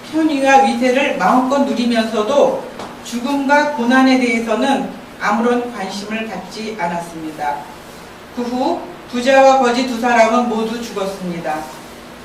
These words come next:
불쌍한 거지의 영혼은 천사들에게 받들려 천국에 올라갔고, 반면에 부자는 지옥으로 떨어져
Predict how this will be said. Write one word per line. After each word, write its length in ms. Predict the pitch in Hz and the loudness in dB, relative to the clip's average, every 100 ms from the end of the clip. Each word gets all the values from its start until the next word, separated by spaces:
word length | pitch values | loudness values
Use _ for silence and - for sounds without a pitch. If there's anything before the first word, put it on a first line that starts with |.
| - | -6
불쌍한 500 | 254 269 294 294 277 | -4 0 2 2 2
거지의 480 | 240 254 262 269 233 | 2 2 2 2 4
영혼은 560 | 226 226 277 269 - - - - | 4 4 4 2 0 -6 -14 -16
천사들에게 760 | - 330 320 311 - 269 262 269 | -2 0 4 4 4 4 4 4
받들려 680 | 208 208 220 247 294 285 - - - - | 2 0 0 2 2 2 -6 -12 -18 -18
천국에 440 | - 349 311 277 277 | -10 -6 -4 -2 -2
올라갔고, 960 | 226 226 202 190 190 262 233 - - - - - - - | 2 2 4 2 0 0 2 0 -4 -12 -18 -18 -16 -4
반면에 640 | 226 247 240 254 311 - - - - | 0 2 2 2 2 0 -10 -14 -8
부자는 480 | 226 254 269 294 | 0 4 4 2
지옥으로 580 | - 247 262 254 240 240 | 0 2 4 4 2 2
떨어져 640 | 226 220 214 269 - - | 2 2 4 6 6 4